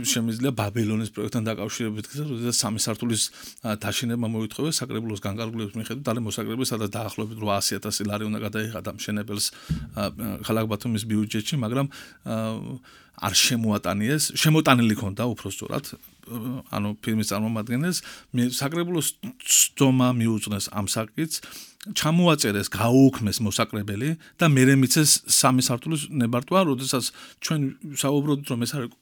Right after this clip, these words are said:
ა, ეჭვი საფუძველი, რომ კორუფციულ გარიგებაში იყოს მაშინდელი, ანუ საკრებულოს ხელმძღვანელობა და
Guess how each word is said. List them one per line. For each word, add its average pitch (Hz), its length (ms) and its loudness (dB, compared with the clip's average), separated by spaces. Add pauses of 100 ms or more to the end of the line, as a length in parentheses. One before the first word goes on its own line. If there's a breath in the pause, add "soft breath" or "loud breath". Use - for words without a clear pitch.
(440 loud breath)
ა, 120 340 -2 (560 loud breath)
ეჭვი 131 320 2
საფუძველი, 131 480 4 (140)
რომ 127 240 -6
კორუფციულ 131 440 -2
გარიგებაში 117 560 -2
იყოს 110 200 -8
მაშინდელი, 113 460 -4 (140)
ანუ 107 220 -4 (160)
საკრებულოს 117 640 -6 (560)
ხელმძღვანელობა 131 760 -2
და 110 120 -2